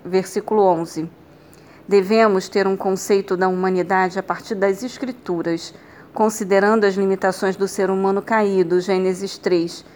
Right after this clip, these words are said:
e lembrando que a arrogância, altivez, orgulho, soberba, empáfia é a principal causa dos desentendimentos, divórcios e divisões. Versículo treze. Quando caluniados, respondemos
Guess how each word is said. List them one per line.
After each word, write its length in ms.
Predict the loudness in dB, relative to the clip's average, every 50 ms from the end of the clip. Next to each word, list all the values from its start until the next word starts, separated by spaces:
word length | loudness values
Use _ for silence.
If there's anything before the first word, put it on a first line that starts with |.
| -20 -20 -20 -14 -8
e 80 | -4 -2
lembrando 560 | 0 2 2 2 2 2 2 2 0 0 -2
que 140 | -2 0 2
a 80 | 2 2
arrogância, 720 | 2 0 0 0 2 0 0 0 -2 -6 -8 -10 -10 -10 -12 -18 -20 -20 -6 0
altivez, 800 | 0 2 2 0 -2 -4 -2 2 4 4 6 4 4 0 -4 -4
orgulho, 600 | -6 -6 -6 -6 -4 -2 -2 0 0 0 -2 -2
soberba, 640 | -2 -4 -4 -2 0 0 2 2 0 0 0 0
empáfia 720 | 0 -2 -2 -4 0 0 2 2 2 0 -2 -4 -4 -4 -4 -6 -18 -20 -20 -20 -12 -6
é 100 | -2 -2
a 60 | -2
principal 760 | -2 -2 -2 -2 -2 -2 -2 -4 -6 0 4 4 4 4 4
causa 600 | 0 0 2 4 4 4 4 2 2 0 0 -2 -4 -16 -20 -20 -20 -12 -8
dos 160 | -8 -4 0
desentendimentos, 1200 | 4 4 4 4 2 0 0 0 -2 -2 0 0 0 0 0 2 0 0 -2 -2 -6 -8 -8 -10 -16 -20 -8
divórcios 800 | -2 0 0 0 2 4 4 4 4 2 -2 -4 -4 -4 -2 -2
e 60 | -4
divisões. 800 | -4 -4 -4 -4 -4 -4 -2 -2 -4 -4 -6 -12 -14 -16 -20 -20 -20 -20 -20 -20 -20 -20 -20 -20 -20 -20 -20 -20 -20 -20 -14 -6
Versículo 640 | -4 -2 -2 -2 -4 -4 -4 -4 0 2 2 2
treze. 540 | 0 0 0 0 0 0 -2 -4 -4 -6 -8 -8 -8 -14 -20 -20 -20 -20 -20 -20 -20 -12 -6
Quando 240 | -2 0 0 0 -2
caluniados, 840 | -2 0 0 0 0 0 -2 -2 0 2 2 2 2 2 0 -2 0
respondemos 880 | 0 -2 -2 -2 -4 -2 0 0 0 0 0 0 0 0 -2 -4 -8